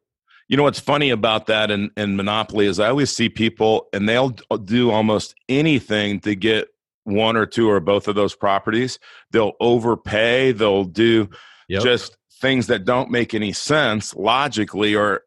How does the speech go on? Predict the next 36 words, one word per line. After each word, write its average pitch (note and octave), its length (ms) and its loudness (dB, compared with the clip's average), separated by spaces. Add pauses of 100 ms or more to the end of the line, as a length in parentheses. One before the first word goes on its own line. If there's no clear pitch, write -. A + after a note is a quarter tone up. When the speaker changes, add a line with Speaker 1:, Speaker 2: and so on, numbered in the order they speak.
(100)
Speaker 1:
to G#2+ 100 -4
win A2 280 2
the G2+ 80 0
game. A2 640 -2 (200)
And A2 680 0
it's A2 220 -6
because G#2+ 720 -2
that's G#2+ 380 -2
what G2+ 180 0
they've G#2 260 0
learned. G#2+ 500 0 (400)
And A2+ 200 0
it, A2 160 -4
it's - 200 -6
just C#3+ 260 0
like B2 220 0
when A2 120 0
we're A2+ 140 2
talking G2+ 380 0
to F#2+ 80 0
people G2 400 -2
about F#2 280 0
money A2+ 460 0
and F#2+ 140 -2
infinite F#2+ 420 -2
banking A#2+ 580 -2
and F2 100 -4
how G#2 200 -2
to G2+ 120 -2
grow G2+ 260 0
your F#2+ 200 0
wealth, C3 400 2 (640)
they A#2+ 200 0
hold C#3+ 480 2
on D3+ 340 2
to G#2 520 2